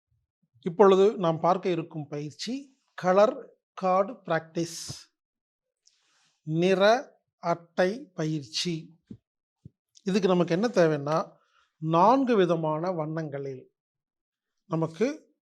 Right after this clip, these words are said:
அட்டை தேவைப்படுது. ஃபோர் கலர்ல உங்களுக்கு இந்த மாதிரி கார்டு தேவைப்படுது. பாருங்க, கிரீன்,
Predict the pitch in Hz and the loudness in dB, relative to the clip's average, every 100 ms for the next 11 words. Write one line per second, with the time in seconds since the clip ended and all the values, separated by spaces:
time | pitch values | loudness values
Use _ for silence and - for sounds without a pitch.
0 | _ _ 165 165 208 202 147 131 127 123 | _ _ -12 0 0 2 -2 -4 -10 -14
1 | - _ _ _ _ _ _ _ _ _ | -20 _ _ _ _ _ _ _ _ _
2 | _ _ - - 175 180 175 175 160 156 | _ _ -20 -4 2 4 2 -2 -2 -2
3 | 151 139 131 _ _ _ _ _ _ _ | -4 -6 -8 _ _ _ _ _ _ _
4 | _ _ _ _ _ _ _ _ _ 170 | _ _ _ _ _ _ _ _ _ -8
5 | 156 156 156 254 285 _ - 151 151 170 | -6 -6 -6 -10 -12 _ -14 -10 -6 -8
6 | 170 165 165 170 139 127 120 120 - _ | -6 -2 -2 -4 -10 -10 -16 -18 -20 _
7 | _ _ _ - 151 156 254 302 _ _ | _ _ _ -10 -8 -6 -8 -10 _ _
8 | _ - 139 127 185 190 139 - _ | _ -16 -12 -2 0 2 0 -6 _